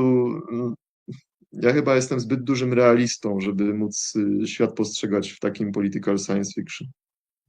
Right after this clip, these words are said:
Bo ja postrzegam, jakie skutki tego rodzaju narracja ma, y, w gronie sympatyków, którzy namiętnie słowa, wpisy i tą swoistą,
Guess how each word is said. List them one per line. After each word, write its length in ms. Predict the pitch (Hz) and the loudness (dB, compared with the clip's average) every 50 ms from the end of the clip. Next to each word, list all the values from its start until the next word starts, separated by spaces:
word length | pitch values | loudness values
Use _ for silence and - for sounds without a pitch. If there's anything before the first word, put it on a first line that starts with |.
| _ _ _ _ - | _ _ _ _ -12
Bo 280 | - 104 104 104 104 101 - - - _ - | -8 -4 -4 -4 -4 -6 -10 -16 -18 _ 0
ja 180 | 113 117 123 123 | 4 4 4 4
postrzegam, 640 | - - 127 120 - - - 135 117 123 120 113 | 4 0 -4 -4 -2 0 0 0 2 4 4 4
jakie 260 | 117 127 127 - 135 | 4 4 2 2 -2
skutki 640 | 135 - - - - 127 - - - 120 131 175 - - _ _ _ _ _ _ _ _ _ _ _ _ _ _ - | -2 -2 0 0 0 0 0 -2 0 2 2 2 0 -4 _ _ _ _ _ _ _ _ _ _ _ _ _ _ 0
tego 260 | 151 147 147 156 143 | 2 2 4 6 6
rodzaju 440 | 135 123 117 104 123 139 139 123 120 | 6 6 4 4 2 2 4 4 4
narracja 680 | 113 113 110 107 107 107 101 98 - - 123 147 165 | 6 6 4 6 6 4 4 4 2 -2 0 0 2
ma, 220 | 151 107 107 120 160 | 2 2 2 2 2
y, 40 | 208 196 _ _ _ _ _ _ _ _ _ _ _ - - - 110 110 107 107 107 107 101 - - - | -2 -6 _ _ _ _ _ _ _ _ _ _ _ -8 -2 2 2 2 2 2 0 -2 -4 -8 -10 -10
w 100 | - 110 | -8 -4
gronie 340 | 107 98 123 139 143 139 127 | 2 4 4 4 6 4 2
sympatyków, 760 | 123 - 135 123 117 - 113 110 - 113 104 - - 151 202 - _ _ _ _ _ _ _ | 2 2 0 0 4 4 2 4 4 2 2 4 4 4 4 2 _ _ _ _ _ _ _
którzy 480 | - - - - 143 123 107 117 147 160 | -20 -6 2 4 4 4 4 4 2 2
namiętnie 800 | 139 127 123 117 117 113 113 110 98 - - 117 127 143 185 196 - _ _ _ _ _ _ _ | 2 2 2 4 6 6 4 4 0 -2 -4 -2 0 0 -2 -4 -6 _ _ _ _ _ _ _
słowa, 460 | - - - 139 139 143 147 156 147 147 | -14 -6 0 2 2 4 6 4 2 2
wpisy 640 | - - - 127 117 - - 135 143 156 175 190 - _ _ _ _ _ _ - | 0 -2 -2 0 0 0 2 2 4 2 2 0 -6 _ _ _ _ _ _ -14
i 180 | - - 120 | -8 -8 -4
tą 360 | 120 131 127 127 127 123 123 - 120 123 | 0 2 2 2 2 0 -2 -2 -4 -4
swoistą, 840 | 120 - - - 123 123 131 131 - - 139 123 120 117 117 117 113 | -6 -4 2 4 4 4 4 2 -2 0 2 2 4 4 4 2 2